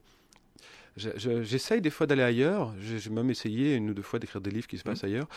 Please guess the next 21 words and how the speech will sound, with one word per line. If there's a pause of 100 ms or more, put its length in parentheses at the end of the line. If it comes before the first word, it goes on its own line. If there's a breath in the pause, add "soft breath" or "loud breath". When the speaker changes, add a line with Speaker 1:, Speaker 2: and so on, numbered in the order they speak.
(160 loud breath)
Speaker 1:
mais
j'y
reviens,
euh, (1160)
indéfectiblement, (100)
euh, (680 loud breath)
parce
que
je
crois,
parce
que
c'est
mon
enfance
et
que, (840 soft breath)
comme
disait
Proust,
euh,